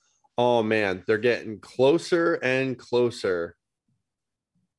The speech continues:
to getting three hundred on some of these characters. I mean, some of them are still a bit off, but, oh, uh,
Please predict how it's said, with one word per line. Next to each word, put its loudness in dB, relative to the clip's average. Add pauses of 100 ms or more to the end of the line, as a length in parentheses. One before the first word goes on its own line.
to -8
getting 0
three -4
hundred -2
on -4
some -2
of -6
these -6
characters. -2
I -10
mean, -6
some 0
of 0
them 0
are -6
still 0
a 2
bit 0
off, -2
but, -4 (2750)
oh, -2
uh, -16